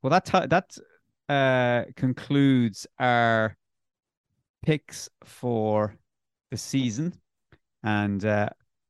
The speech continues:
let me just double check that I have them locked in, because I have a feeling I might have accidentally just deleted them.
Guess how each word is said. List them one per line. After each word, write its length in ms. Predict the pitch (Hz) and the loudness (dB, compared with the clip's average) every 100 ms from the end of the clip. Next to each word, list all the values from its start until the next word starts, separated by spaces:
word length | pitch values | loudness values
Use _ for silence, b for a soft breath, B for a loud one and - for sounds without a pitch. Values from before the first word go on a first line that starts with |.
| _ | _
let 80 | 120 | -6
me 60 | 113 | -4
just 180 | 113 - | -2 -2
double 200 | 113 107 | -2 -2
check 300 | - 117 - - | -2 -2 -4 -6
that 260 | 113 104 - - | -4 -4 -8 -4
I 160 | 110 104 98 | -2 -2 -2
have 260 | 98 98 - | -4 -6 -4
them 200 | 101 95 | -4 -2
locked 240 | 95 95 113 | -4 -4 -4
in, 180 | 131 180 | -2 -2
because 240 | 123 101 | -4 -4
I 20 | |
have 100 | 95 | -4
a 60 | 92 | -6
feeling 400 | - 120 107 101 | -2 0 0 0
I 100 | 101 | 0
might 220 | 120 160 | 0 0
have 100 | 127 | 0
accidentally 500 | 120 - 120 113 113 | -2 -2 -2 -2 -2
just 180 | 123 - | -4 -4
deleted 340 | 139 127 - | -4 -4 -4
them. 120 | 110 | -8